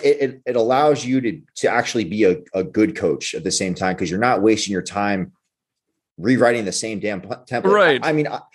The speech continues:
Speaker 1: I did this
Speaker 2: And that's what I
Speaker 1: for,
Speaker 2: was
Speaker 1: for
Speaker 2: doing. <laughs>
Speaker 1: Dude, I did this for, for nine to ten years. I mean, it's really only been in the last couple of years, just out of necessity, that I've started to, that, that I actually have templates. Like, like, this is the more metabolic,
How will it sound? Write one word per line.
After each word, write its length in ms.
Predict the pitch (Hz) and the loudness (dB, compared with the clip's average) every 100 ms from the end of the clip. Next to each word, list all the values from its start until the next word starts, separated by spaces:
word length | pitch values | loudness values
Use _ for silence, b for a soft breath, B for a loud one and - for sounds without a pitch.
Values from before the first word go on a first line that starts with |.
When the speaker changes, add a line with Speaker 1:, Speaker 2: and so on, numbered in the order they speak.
| b b | b b
Speaker 1:
I 120 | 190 | -2
did 220 | 175 165 170 | 2 2 4
this 40 | |
Speaker 2:
And 80 | 165 | 4
that's 140 | 220 | 4
what 80 | 262 | 4
I 40 | |
Speaker 1:
for, 40 | - | 4
Speaker 2:
was 120 | 180 | 2
Speaker 1:
for 40 | 175 | 2
Speaker 2:
doing. 360 | 269 262 147 104 B B B | 2 4 2 -2 B B B
<laughs> 400 | B B _ - | B B _ 0
Speaker 1:
Dude, 180 | 262 170 | 4 4
I 200 | 127 135 | 4 0
did 180 | 156 175 | 2 2
this 180 | 170 - | 2 0
for, 220 | - 131 | -2 -4
for 260 | - 135 120 | -2 -2 -2
nine 400 | 107 117 131 127 | 0 -2 -2 -4
to 100 | 127 | -8
ten 300 | 131 131 107 | -4 -2 2
years. 300 | 131 147 110 | 4 4 2
I 60 | |
mean, 100 | 110 | -2
it's 120 | 110 | -2
really 220 | 127 175 139 | 0 4 4
only 220 | 127 117 | 2 -2
been 200 | 123 123 | -2 -4
in 100 | 107 | -4
the 80 | 95 | -4
last 340 | 98 107 110 | -2 -4 -6
couple 220 | - 120 95 | -6 -6 -4
of 60 | |
years, 420 | 95 135 180 123 - | 0 4 4 4 -2
just 200 | 123 113 | -4 -2
out 200 | 110 117 | 0 0
of 60 | |
necessity, 840 | 104 92 - 123 139 - 90 87 82 b b | 0 -4 -2 0 0 -2 -6 -8 -10 b b
that 180 | 87 104 | 0 4
I've 180 | 98 95 | 4 2
started 400 | - - 113 110 | 0 2 4 2
to, 180 | 110 101 | -4 -4
that, 280 | 104 - 90 | -4 -4 -2
that 100 | 110 | 0
I 60 | |
actually 440 | 104 107 123 - 117 | 0 -2 -2 0 -2
have 300 | 98 98 87 | 0 -4 -4
templates. 560 | - 107 - - - | -8 -8 -4 -4 -4
Like, 200 | 87 85 - | -4 -4 -4
like, 180 | 95 92 | -6 0
this 260 | 127 135 - | 2 2 2
is 540 | 120 113 113 107 - | 2 4 2 0 -8
the 500 | - 101 101 95 95 B B _ _ | -8 -4 -2 -2 -4 B B _ _
more 440 | - 104 104 101 95 | -4 2 4 4 2
metabolic, 680 | 87 92 110 101 104 104 92 | 0 -2 0 2 2 2 -2